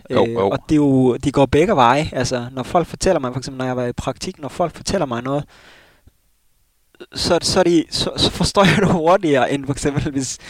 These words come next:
Speaker 2: hvis jeg ikke selv har prøvet at jagte nogle ting. Altså,
Speaker 1: Ja, for du har
Speaker 2: og
Speaker 1: prøvet på egen krop og
Speaker 2: Ja,
Speaker 1: et eget
Speaker 2: præcis.
Speaker 1: sind, hvad det vil sige
Speaker 2: Nå,
Speaker 1: at
Speaker 2: men det
Speaker 1: kæmpe for noget.
Speaker 2: Ja,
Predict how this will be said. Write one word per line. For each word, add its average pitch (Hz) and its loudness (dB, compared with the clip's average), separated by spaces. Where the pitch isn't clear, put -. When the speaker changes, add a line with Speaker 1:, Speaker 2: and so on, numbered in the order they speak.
Speaker 2:
hvis 143 -2
jeg 131 4
ikke 165 2
selv 170 0
har 147 6
prøvet 165 2
at 135 4
jagte 143 0
nogle 127 -8
ting. 143 -6
Altså, 123 -4
Speaker 1:
Ja, 104 0
for - -4
du 104 2
har 107 6
Speaker 2:
og - 4
Speaker 1:
prøvet 127 8
på 113 4
egen 113 2
krop 113 4
og 78 4
Speaker 2:
Ja, 135 6
Speaker 1:
et 107 2
eget 101 10
Speaker 2:
præcis. 123 6
Speaker 1:
sind, - -8
hvad 101 4
det 101 2
vil 95 -2
sige 117 2
Speaker 2:
Nå, 127 6
Speaker 1:
at - -2
Speaker 2:
men 170 -6
det 123 0
Speaker 1:
kæmpe 127 -2
for - -4
noget. 95 -2
Speaker 2:
Ja, 214 2